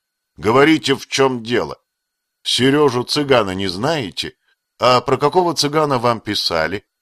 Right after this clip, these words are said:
И я предъявил ему найденную записку. Он испуганно взглянул на неё и угрюмо замолчал. «Сидите молча. Будем ждать Петьку», сказал я. Голосницкий покорно сел.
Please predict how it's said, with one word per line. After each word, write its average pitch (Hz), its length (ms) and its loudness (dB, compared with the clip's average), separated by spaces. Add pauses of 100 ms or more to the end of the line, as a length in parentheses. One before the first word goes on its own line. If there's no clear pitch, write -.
(420)
И 73 100 -10
я 87 180 0
предъявил 90 600 -4
ему 92 280 -4
найденную 85 640 -4
записку. 80 640 -10 (320)
Он 71 180 -8
испуганно 90 520 -4
взглянул 80 520 -8
на 104 100 -6
неё 92 320 -6 (260)
и 107 100 -2
угрюмо 101 580 -4
замолчал. 92 640 -6 (560)
«Сидите 123 640 2
молча. 113 480 -2 (560)
Будем 143 480 2
ждать 107 480 0
Петьку», 90 580 -6 (160)
сказал 69 480 -6
я. 65 160 -12 (600)
Голосницкий 92 840 -2
покорно 87 560 -6
сел. - 300 -8